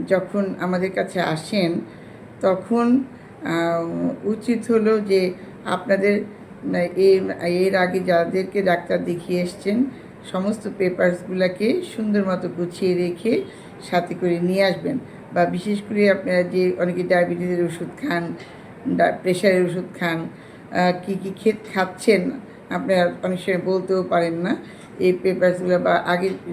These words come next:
যদি কোনো অপারেশন হয়ে থাকে, ওই কাগজপত্রগুলি সুন্দর করে গুছিয়ে নিয়ে আসবেন। হুম, আর যদি অন্য অন্য ডাক্তারও দেখান,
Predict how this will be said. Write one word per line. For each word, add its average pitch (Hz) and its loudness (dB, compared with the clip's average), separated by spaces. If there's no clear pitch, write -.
যদি 180 -4
কোনো 180 -2
অপারেশন 180 0
হয়ে 180 2
থাকে, 180 0
ওই 185 2
কাগজপত্রগুলি 180 0
সুন্দর 196 2
করে 175 2
গুছিয়ে 175 -2
নিয়ে 175 2
আসবেন। 170 -2
হুম, 262 4
আর 175 0
যদি 180 2
অন্য 185 2
অন্য 185 -2
ডাক্তারও 185 2
দেখান, 190 0